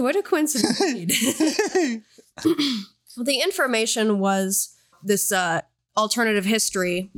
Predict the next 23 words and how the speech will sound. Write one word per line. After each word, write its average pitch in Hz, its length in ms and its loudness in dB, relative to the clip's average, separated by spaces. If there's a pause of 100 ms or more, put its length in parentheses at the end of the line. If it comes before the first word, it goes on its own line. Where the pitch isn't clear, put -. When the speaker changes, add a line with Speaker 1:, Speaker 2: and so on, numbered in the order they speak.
(160)
Speaker 1:
was, 202 560 2
for 233 140 2
the 214 80 2
most 254 340 0
part, 175 360 0 (460)
received 214 460 0
from 196 360 0 (200)
telepathic 190 840 -2 (320)
automatic 190 500 2
writing. 226 540 0 (180)
Speaker 2:
Oh. 180 540 2 (320)
Speaker 1:
Just 330 200 0
like 403 100 -2
John 330 220 2
Murray 349 200 2
Spear 339 400 0
in 196 80 0
our 196 60 2
Speaker 2:
Yeah, 285 460 0
Speaker 1:
last 302 240 -2
Speaker 2:
yeah, 233 100 0
yeah, 247 60 -4
yeah. 240 80 -2